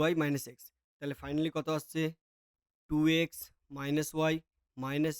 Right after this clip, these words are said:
এক্স মাইনাস ওয়াই প্লাস টু ওয়াই মাইনাস এক্স। তাহলে এখানে টু এক্স থেকে একটা এক্স আর একটা এক্স বাদ যাচ্ছে, তাহলে কত হয়ে গেল? জিরো।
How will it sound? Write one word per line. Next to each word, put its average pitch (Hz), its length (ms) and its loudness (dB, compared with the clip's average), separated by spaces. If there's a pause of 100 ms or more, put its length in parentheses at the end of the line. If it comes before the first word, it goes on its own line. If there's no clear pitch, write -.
(140)
এক্স 165 140 -6 (360)
মাইনাস 139 360 -2 (100)
ওয়াই 156 180 4 (600)
প্লাস 151 260 0 (200)
টু 156 80 -8 (120)
ওয়াই 156 200 4 (380)
মাইনাস 139 400 -4 (100)
এক্স। - 140 -20 (600)
তাহলে 147 240 2 (180)
এখানে 151 220 0 (120)
টু 156 60 0 (140)
এক্স - 140 -4 (160)
থেকে 170 160 -8 (200)
একটা - 240 -8
এক্স 175 180 -4
আর 151 120 2
একটা 156 180 -6
এক্স - 120 -10 (180)
বাদ 143 120 2 (100)
যাচ্ছে, 135 260 -8
তাহলে 143 220 -6
কত 147 160 -10
হয়ে 156 120 0
গেল? 156 100 2 (180)
জিরো। 156 180 0